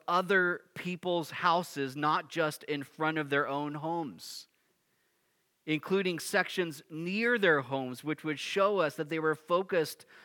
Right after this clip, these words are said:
on what they could do to build the walls in front of their neighbors' homes as well. Now, I already mentioned how it can be easier to want to build the wall in front of someone else's home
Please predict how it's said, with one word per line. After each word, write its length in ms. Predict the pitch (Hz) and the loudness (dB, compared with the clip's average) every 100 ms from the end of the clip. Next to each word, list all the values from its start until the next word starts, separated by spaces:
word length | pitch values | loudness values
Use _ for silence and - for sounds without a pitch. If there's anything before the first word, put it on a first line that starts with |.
| - | -12
on 320 | 135 160 151 139 | -2 -2 -2 -2
what 260 | 175 170 | -2 0
they 140 | 180 180 | -2 -2
could 240 | 170 151 | -2 -6
do 280 | 135 180 170 | -4 -4 -4
to 160 | 165 | -6
build 560 | 139 123 175 190 190 160 | -8 -2 0 2 0 0
the 100 | 165 | 0
walls 880 | 151 156 175 185 139 135 143 - - - - _ | 0 -4 -2 0 0 -4 -8 -14 -18 -20 -20 _
in 180 | 151 156 | -2 -2
front 380 | - 180 180 - | -2 2 2 2
of 120 | 170 | 0
their 160 | 165 156 | 2 0
neighbors' 720 | 156 165 196 190 185 175 - - | 2 0 0 0 0 -2 -4 -10
homes 560 | 117 160 156 156 151 - | -2 0 0 -2 -6 -2
as 240 | 147 139 | -2 0
well. 580 | 147 147 139 95 76 - _ _ _ _ _ _ _ | 2 4 4 2 -8 -20 _ _ _ _ _ _ _
Now, 120 | 143 156 | 2 4
I 80 | |
already 340 | 170 175 151 151 | 4 2 -2 -4
mentioned 480 | 139 156 175 - 151 | -6 -4 -2 -2 -2
how 220 | 139 156 | 0 2
it 100 | 160 | 2
can 100 | 165 | 0
be 260 | 147 147 156 | -4 -6 -6
easier 320 | 175 165 160 | -8 -2 0
to 80 | 143 | 0
want 240 | 143 160 | 0 -2
to 60 | 151 | -2
build 300 | 131 170 165 | -2 -2 0
the 100 | 147 | -2
wall 560 | 139 151 165 156 135 - - _ _ 151 | 0 -2 0 0 -2 -6 -20 _ _ -10
in 120 | 151 | -6
front 260 | - 175 | 0 0
of 200 | 165 139 _ | 0 -6 _
someone 420 | - - 180 175 165 | -6 0 2 2 2
else's 420 | 202 185 175 147 | 0 0 -4 0
home 300 | 135 113 | -2 -2